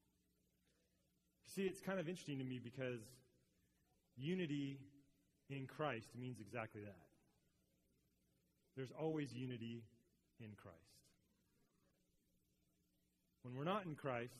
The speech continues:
then we don't have unity. But when we are in Christ, we always have unity. But the joke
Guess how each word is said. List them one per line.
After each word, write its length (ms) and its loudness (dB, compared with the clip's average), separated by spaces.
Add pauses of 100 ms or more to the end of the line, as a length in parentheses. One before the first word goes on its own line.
(1000)
then 120 -8
we 80 -4
don't 160 -2
have 180 -4
unity. 240 -16 (1120)
But 100 -6
when 160 -2
we 100 2
are 200 0
in 120 0
Christ, 500 -6 (540)
we 180 -6
always 360 -2 (420)
have 180 -4
unity. 480 -6 (680)
But 100 -4
the 80 2
joke 320 4